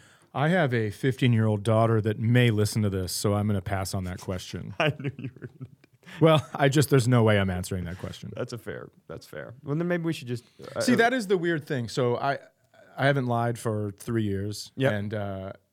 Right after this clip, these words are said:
Speaker 1: and when I, if people find out that, they just start asking me the most sick shit, right?
Speaker 2: Yeah.
Speaker 1: They're like, "Oh, what about this? What about this?" And I go, "Well, hold on.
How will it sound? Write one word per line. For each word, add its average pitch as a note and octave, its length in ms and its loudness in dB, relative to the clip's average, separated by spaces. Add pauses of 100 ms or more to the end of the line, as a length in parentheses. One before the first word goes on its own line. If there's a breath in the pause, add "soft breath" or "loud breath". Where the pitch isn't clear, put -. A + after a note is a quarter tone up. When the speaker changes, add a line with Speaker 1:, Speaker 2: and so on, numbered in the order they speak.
(140)
Speaker 1:
and A#2 200 -4
when A#2+ 120 -2
I, A2 120 -4 (360)
if A#2 160 -10
people D#3 220 -6
find A2 320 -4
out G2 220 -10
that, D3+ 320 -12
they A#2+ 160 2
just A#2+ 200 -2
start B2 380 -4
asking A2 520 -8
me G#2 120 -6
the G#2 120 -6
most G2 460 -8 (480)
sick - 640 -8
shit, - 480 -6 (120)
right? G#2+ 320 -10
Speaker 2:
Yeah. C3+ 180 -4 (360 soft breath)
Speaker 1:
They're C#3 100 -8
like, B2+ 180 -4
"Oh, - 200 0
what G3 180 4
about G3 240 -2
this? A#3+ 180 -10
What G3 120 -8
about F3 120 -10
this?" G3+ 140 -6
And D3+ 100 -10
I B2+ 60 -10
go, A2+ 120 -10
"Well, E3+ 280 -6 (100)
hold G3 200 -4
on. B2 220 -6